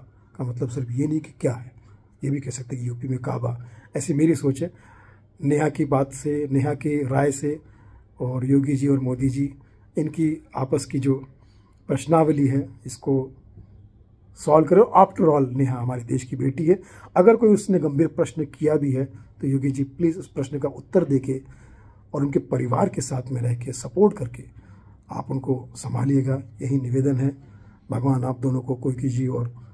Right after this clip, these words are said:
अ, मोदी जी को स्वस्थ रखें, उनको हमेशा ऐसे ही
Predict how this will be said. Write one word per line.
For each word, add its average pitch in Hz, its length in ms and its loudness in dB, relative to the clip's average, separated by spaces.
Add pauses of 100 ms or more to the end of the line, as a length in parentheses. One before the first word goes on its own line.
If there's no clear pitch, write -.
(460)
अ, 117 40 -8
मोदी 131 380 2
जी 120 120 -2
को 120 300 -10 (1000)
स्वस्थ - 340 0
रखें, 135 540 -6
उनको 123 380 -10 (500)
हमेशा 127 320 -2
ऐसे 120 220 -6
ही 120 160 -8